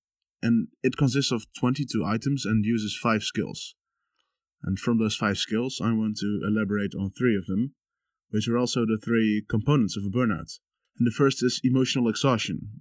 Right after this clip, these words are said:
which measures someone's feelings of being emotionally overextended and exhausted at work. And the second skill is depersonalization. This measures a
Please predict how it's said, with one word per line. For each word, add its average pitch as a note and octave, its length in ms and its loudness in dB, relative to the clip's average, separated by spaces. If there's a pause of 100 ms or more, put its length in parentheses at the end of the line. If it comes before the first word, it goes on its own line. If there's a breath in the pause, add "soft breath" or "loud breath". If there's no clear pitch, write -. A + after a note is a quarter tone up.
which G#2 340 -2
measures A2 680 0
someone's G#2+ 400 -2
feelings A#2+ 560 0
of G2 180 -4
being G#2+ 360 2
emotionally A2 720 0 (540)
overextended A2+ 840 2
and G2 140 0
exhausted A2 420 -2
at G2+ 180 -2
work. G#2+ 260 -2 (1080)
And G2+ 260 2
the A2 60 -2
second C#3+ 300 0
skill A#2 240 0
is G#2 140 -2
depersonalization. A2+ 960 0 (300)
This G2+ 180 -2
measures A2 380 0
a G2 280 0